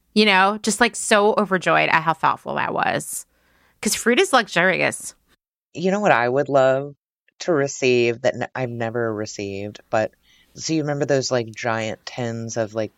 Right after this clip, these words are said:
Speaker 2: the tri-flavored popcorn?
Speaker 1: Oh,
Speaker 2: What if someone
Speaker 1: yes.
Speaker 2: made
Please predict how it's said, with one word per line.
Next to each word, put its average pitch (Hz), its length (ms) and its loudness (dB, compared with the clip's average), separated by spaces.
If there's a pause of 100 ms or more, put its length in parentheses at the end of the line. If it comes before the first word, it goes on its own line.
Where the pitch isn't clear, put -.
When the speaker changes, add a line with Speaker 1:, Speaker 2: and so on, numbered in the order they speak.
Speaker 2:
the 110 80 -4
tri-flavored 101 840 -4
popcorn? 139 800 -8 (840)
Speaker 1:
Oh, 185 520 8
Speaker 2:
What - 80 4
if 156 60 -4
someone 156 380 2
Speaker 1:
yes. 143 460 4
Speaker 2:
made 139 560 0